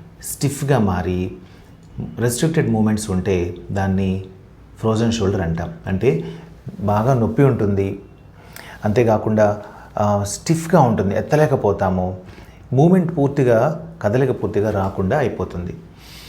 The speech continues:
సింపుల్ మాటలో చెప్పాలంటే దీన్ని ఫ్రోజన్ షోల్డర్ అంటాం. ఈ వీడియోలో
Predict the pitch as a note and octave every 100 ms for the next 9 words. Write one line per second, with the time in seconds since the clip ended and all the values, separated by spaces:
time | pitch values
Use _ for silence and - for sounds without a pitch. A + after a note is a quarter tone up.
0 | - - - - E3 F3 F3+ E3 A#2+ -
1 | G#2+ F#2+ - G2 F#2 F2+ C3+ A2 - -
2 | G#2+ G#2 G#2 C3+ G3 - - - - -
3 | - - - A#2 G#2+ G#2+ G#2 G2+ C#3 F2+
4 | F2 F2 - - - - - - - -
5 | - - E3+ G3+ F#3 E3 D3+ C3+ G#2 G2